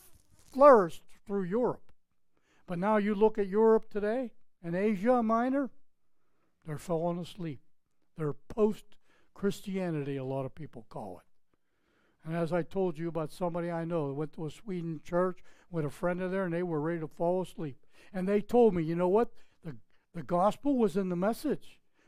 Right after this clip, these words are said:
but the church is sleeping." To, it had a, a spirit of sleepiness over the church. The Christians didn't care.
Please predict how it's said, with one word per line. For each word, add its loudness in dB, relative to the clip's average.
but 0
the 0
church 2
is -4
sleeping." -2
To, 0
it -4
had 4
a, 0
a -4
spirit 2
of 2
sleepiness 0
over 2
the 0
church. -2
The -8
Christians 0
didn't 0
care. 0